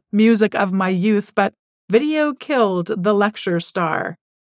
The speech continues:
Creating Videos for Online Courses. And when we go and access the one pager, we can see different types of video types we might create, some tech tips around this, and encouragement and advice about helping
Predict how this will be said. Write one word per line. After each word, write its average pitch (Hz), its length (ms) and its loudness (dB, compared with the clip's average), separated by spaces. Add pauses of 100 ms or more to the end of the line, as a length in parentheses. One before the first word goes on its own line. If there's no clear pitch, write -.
Creating 220 560 2
Videos 185 640 -2
for - 180 -6
Online 180 500 -2
Courses. 175 840 -4
And 180 240 2
when 185 160 0
we 185 120 -2
go 175 280 0
and 175 100 -2
access 170 600 -6
the 170 160 -4
one 170 340 -2
pager, 170 460 0
we 165 100 -2
can 170 180 -4
see 170 360 0 (380)
different 180 340 -2
types - 420 -2
of 240 100 -2
video 240 320 0
types 233 340 -2
we 226 60 -2
might 220 240 -2
create, 214 640 0
some 170 220 -4
tech - 340 -10
tips - 320 -4
around 196 400 -2
this, 190 300 -2
and 196 160 -8
encouragement 175 920 -2 (600)
and 185 220 2
advice 170 680 0
about 180 280 -4
helping 175 460 -4